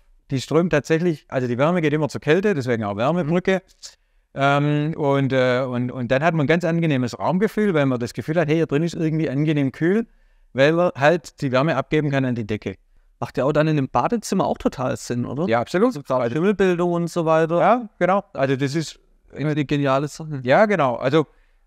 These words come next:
Speaker 1: äh, im Bad haben wir manchmal das Problem, dass die Heizfläche nicht groß ist, weil das Bad der Grundriss klein ist, aber dann nimmt man einfach noch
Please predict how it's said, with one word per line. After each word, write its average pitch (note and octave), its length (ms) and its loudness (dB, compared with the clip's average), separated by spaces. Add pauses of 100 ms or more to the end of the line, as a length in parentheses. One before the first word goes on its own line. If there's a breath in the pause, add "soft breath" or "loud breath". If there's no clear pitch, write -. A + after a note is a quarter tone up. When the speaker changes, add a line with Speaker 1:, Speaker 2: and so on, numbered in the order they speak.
Speaker 1:
äh, D3 240 2
im C#3+ 100 -2
Bad F3 240 4
haben G#3 100 4
wir F3+ 80 0
manchmal F#3+ 320 2
das E3+ 160 -4
Problem, E3 400 0
dass D3 200 0
die B2 300 -2 (320)
Heizfläche D#3+ 560 0
nicht D#3+ 160 -2
groß D#3 300 -2
ist, D#3+ 100 -2
weil C#3 100 2
das B2 100 -10
Bad C3+ 240 0
der C3+ 60 -4
Grundriss F3 380 -2
klein E3+ 260 2
ist, F3 140 -2
aber B2+ 160 0
dann C3+ 160 2
nimmt D3+ 140 -2
man D3 120 0
einfach C#3 260 0
noch D3 260 -2